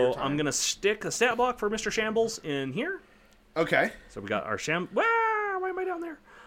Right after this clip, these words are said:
Speaker 2: Uh, we got our Shambling Mound right there.
Speaker 1: All right, so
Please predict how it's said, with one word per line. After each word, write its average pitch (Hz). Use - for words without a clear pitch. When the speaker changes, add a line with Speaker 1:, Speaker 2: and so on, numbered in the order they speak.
Speaker 2:
Uh, 131
we 123
got 127
our 120
Shambling 131
Mound 156
right 95
there. 226
Speaker 1:
All 156
right, 175
so 160